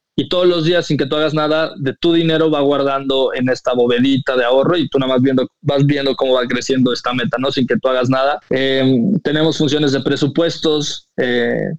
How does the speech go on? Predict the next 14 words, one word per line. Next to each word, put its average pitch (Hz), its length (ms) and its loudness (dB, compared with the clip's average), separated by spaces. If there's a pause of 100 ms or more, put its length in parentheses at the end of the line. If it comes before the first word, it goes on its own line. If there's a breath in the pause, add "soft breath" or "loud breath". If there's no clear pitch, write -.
(100)
todos 175 260 0
los 156 160 2
gastos 156 340 -2
que 160 80 -2
haces 143 180 0
con 147 140 -2
la 135 100 -2
tarjeta 135 380 -4
de 143 80 -2
Flink 180 460 0 (100)
vienen 143 380 0
ya 139 100 2
categorizados 131 960 0
como 117 640 -2